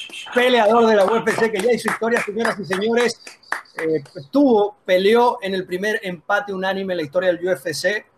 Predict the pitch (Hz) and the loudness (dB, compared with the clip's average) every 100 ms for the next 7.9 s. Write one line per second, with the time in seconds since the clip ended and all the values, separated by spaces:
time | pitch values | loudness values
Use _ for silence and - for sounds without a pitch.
0 | _ - - 202 190 180 156 147 180 156 | _ -10 -6 -4 0 0 0 -2 0 0
1 | 196 165 147 185 180 196 175 147 - 208 | -2 -6 0 0 0 -2 -2 -2 -4 -2
2 | 208 202 214 208 190 170 190 202 190 - | 0 2 0 0 -2 0 2 0 -2 -6
3 | 180 170 - 175 - 170 156 139 175 175 | -6 -6 0 0 0 -2 -8 0 0 0
4 | 185 - _ _ _ - 160 151 165 156 | -8 -10 _ _ _ -6 -6 -2 -2 0
5 | 160 143 160 147 151 214 277 - 247 240 | -2 -2 -2 -2 0 2 2 2 0 2
6 | 269 240 311 330 240 - 277 254 240 226 | 0 2 2 2 0 2 0 2 2 2
7 | 240 226 220 214 208 175 139 127 | 2 2 2 0 0 0 -2 -4